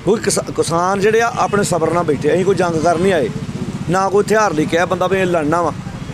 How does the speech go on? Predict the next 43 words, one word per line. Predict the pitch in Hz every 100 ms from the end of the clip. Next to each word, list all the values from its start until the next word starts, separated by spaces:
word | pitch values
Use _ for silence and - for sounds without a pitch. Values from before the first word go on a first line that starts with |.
| -
ਐਂ | 233 262 262 254 247
ਧੀਰਜ | 240 240 180
ਨਾਲ | 170
ਬੈਠੇ, | 170 147 190
ਇੱਥੇ | 208
ਤੇ | 254 269 - - -
ਛਿਆਂ | - 214 220
ਛਿਆਂ | 208 240
ਮਹੀਨਿਆਂ | 247 247 185
ਦਾ | 185
ਰਾਸ਼ਨ | 170 180
ਨਾਲ | 180 180
ਬੰਨ੍ਹ | 160 165 208
ਕੇ | 196
ਆਏ | 135 113
ਆ। | - - - - - - - - - - -
ਇਹ | 202
ਨਹੀਂ | 233
ਵੀ | 269
ਕਾਹਲੇ | 196 226 254
ਆ | 233
ਵੀ |
ਦੋ, | 196 190
ਦੋ | 170 185
ਚੱਲ | 175
ਜਾਣਾ | 151 151
ਵਾ, | 131
ਨਾ, | 147 - -
ਐਂ | 240
ਬੈਠੇ | 214 185 196
ਆ |
ਵੀ | 233
ਕੋਈ | 233 220
ਗੱਲ | 226
ਨਹੀਂ, | 233
ਕਣਕਾਂ | 233 208 202 226
ਬੀਜ | 175 185 180
ਆਏ | 220
ਆ, | 240 - - - - - - -
ਪਾਣੀ | 185 208
ਲੱਗੀ | 208 170
ਜਾਣਾ | 185 202
ਵਾ। | 226